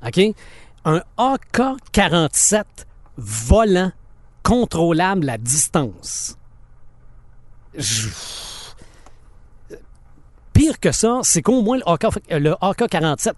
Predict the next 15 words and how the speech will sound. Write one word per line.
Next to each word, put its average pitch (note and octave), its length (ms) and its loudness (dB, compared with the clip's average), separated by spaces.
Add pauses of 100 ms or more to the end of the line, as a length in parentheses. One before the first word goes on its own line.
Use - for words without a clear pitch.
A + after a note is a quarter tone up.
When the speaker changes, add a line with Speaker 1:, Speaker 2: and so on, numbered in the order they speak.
Speaker 2:
fait D#3 120 2
du A#2+ 160 -6
bruit, D#3 360 2
là. A#3+ 160 0 (580)
Mais C#3+ 120 2 (120)
pire C#4 280 2
que F3+ 100 0
ça, B3+ 180 0
c'est - 140 -2
un D#3+ 80 4
fusil E3 300 -2
de D#3+ 100 2
sniper. C3 480 -2 (1120)
Speaker 1:
Ben F#3+ 180 -4
voyons. G#3 300 -2